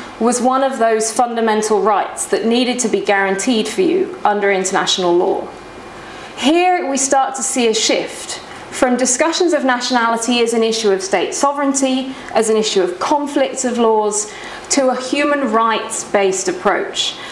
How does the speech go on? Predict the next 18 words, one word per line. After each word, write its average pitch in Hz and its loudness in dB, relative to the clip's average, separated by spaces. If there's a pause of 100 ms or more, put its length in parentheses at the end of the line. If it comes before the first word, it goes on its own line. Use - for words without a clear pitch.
(100)
And 233 2
we 262 2
see 302 2
a 277 2
shift 240 -2
in 214 4
the 220 2
language 226 0
used, - -2 (280)
and 269 2
a 285 2
shift - -2 (120)
even 294 2
in 233 2
the 226 0
policy 349 0
aims. - -4 (420)
Now, 269 2